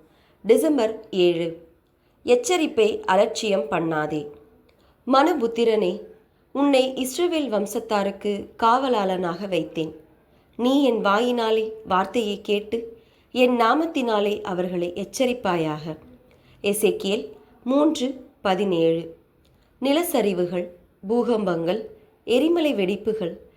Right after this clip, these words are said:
விண்கற்கள் போன்றவற்றால் கடலில் ஏற்படுகிற கடல் அலைகளே சுனாமிகள். இவை தாக்கும்போது பல கடலோரவாசிகள் எச்சரிக்கைகளை புறக்கணிப்பதால் பேரழிவு ஏற்படுகிறது.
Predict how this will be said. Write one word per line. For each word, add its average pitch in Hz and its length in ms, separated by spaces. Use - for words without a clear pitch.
விண்கற்கள் 220 680
போன்றவற்றால் 196 880
கடலில் 294 480
ஏற்படுகிற 185 760
கடல் 226 340
அலைகளே 180 600
சுனாமிகள். 175 560
இவை 277 340
தாக்கும்போது 240 1000
பல 254 420
கடலோரவாசிகள் 240 1080
எச்சரிக்கைகளை 214 960
புறக்கணிப்பதால் 190 800
பேரழிவு 214 680
ஏற்படுகிறது. 165 840